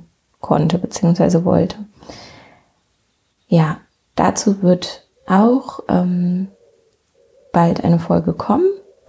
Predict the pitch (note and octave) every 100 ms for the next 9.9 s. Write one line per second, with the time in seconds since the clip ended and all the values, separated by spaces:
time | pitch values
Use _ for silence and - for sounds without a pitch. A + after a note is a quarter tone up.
0 | _ _ _ _ - F#3+ - F3+ - -
1 | - _ _ _ - F#3 F#3+ F#3 F#3+ -
2 | - F#3 F#3+ G3 - F3+ F#3 - A3 A#3
3 | G3+ G#3 G3+ G3 G3+ G3 G#3+ A3+ A3+ A3
4 | B3+ - - G#3+ G3 F#3+ F#3+ F#3+ - F#3+
5 | - F3+ G3 F3+ F3 F3 - - - _
6 | _ _ _ _ _ _ _ _ _ _
7 | _ F3+ E3+ E3 - - - _ - C#4
8 | C#4 A3+ G#3+ G#3 G3+ G3+ A3 A3 G3 G3
9 | F#3 F#3 F#3 F#3+ F#3 F#3 F#3+ F#3+